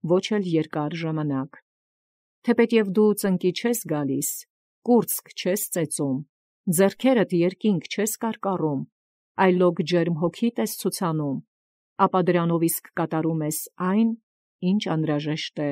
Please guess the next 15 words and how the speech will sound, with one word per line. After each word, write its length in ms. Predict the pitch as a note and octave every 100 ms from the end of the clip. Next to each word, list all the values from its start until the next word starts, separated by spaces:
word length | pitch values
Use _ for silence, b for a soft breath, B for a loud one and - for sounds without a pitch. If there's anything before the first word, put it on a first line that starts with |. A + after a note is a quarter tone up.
| C#3+ _ -
աղոթքին։ 640 | E3+ D3 - - - A3+ F3+ _ _ _ _ _ _ _ _ _ -
Չէ՞ 100 | C#4+
որ 160 | C4+ G#3
կարելի 400 | F3+ F3 E3 F#3+
է, 140 | F#3 E3+
ի 140 | - F#3
վերջո, 420 | E3 E3+ - B3 A#3+ _ _ -
փողոց 380 | B3 C#4+ C#4+
դուրս 280 | - D3+ - D3+
գալ 280 | E3 G#3 A3 _ _ -
և 260 | E3 E3+ D#3
մեն-մենակ 580 | F3+ A3+ G#3 E3+ E3 -
քայլելով 680 | - F#3+ E3 D#3+ E3+ F#3+ _ _ _ -
ջերմագին 600 | E3+ F3 E3 D#3+ D#3+ F3
աղոթել։ 540 | D#3+ D3 D3 F3 D#3